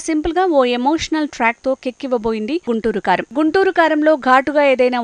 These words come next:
ఉందంటే అది సూపర్ స్టార్ మహేష్ బాబు ఎనర్జీనే. ఎన్నడూ ఊహించని లెవెల్లో తన కామెడీ, డాన్స్ పర్ఫార్మెన్స్ తో ఫ్యాన్స్ లో పూనకాలే వచ్చేశాయి. అంతగా మహేష్ సింగిల్ హ్యాండెడ్ గా సినిమాను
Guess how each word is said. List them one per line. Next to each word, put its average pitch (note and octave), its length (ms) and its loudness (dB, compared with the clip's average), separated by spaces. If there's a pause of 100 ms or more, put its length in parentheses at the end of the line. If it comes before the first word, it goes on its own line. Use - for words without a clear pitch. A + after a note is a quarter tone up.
(180)
ఉందంటే C4+ 400 0 (240)
అది C#4 120 -2 (120)
సూపర్ D4 240 -8
స్టార్ C#4 280 -2
మహేష్ B3 380 -6
బాబు A#3 260 -2
ఎనర్జీనే. G3+ 440 -4 (420)
ఎన్నడూ B3+ 240 2 (140)
ఊహించని C4+ 460 -2
లెవెల్లో B3 300 2 (120)
తన G#3+ 140 -6 (100)
కామెడీ, A#3 320 0 (480)
డాన్స్ B3 280 4 (100)
పర్ఫార్మెన్స్ C4+ 460 0 (100)
తో F4+ 40 -2 (160)
ఫ్యాన్స్ B3 400 -2
లో A#3 60 0 (160)
పూనకాలే C#4 500 0
వచ్చేశాయి. A3 460 -4 (420)
అంతగా D#4 280 0 (100)
మహేష్ C4+ 360 -4 (140)
సింగిల్ D#4+ 360 -4
హ్యాండెడ్ C4+ 360 -2
గా C4 100 2 (220)
సినిమాను B3 360 -4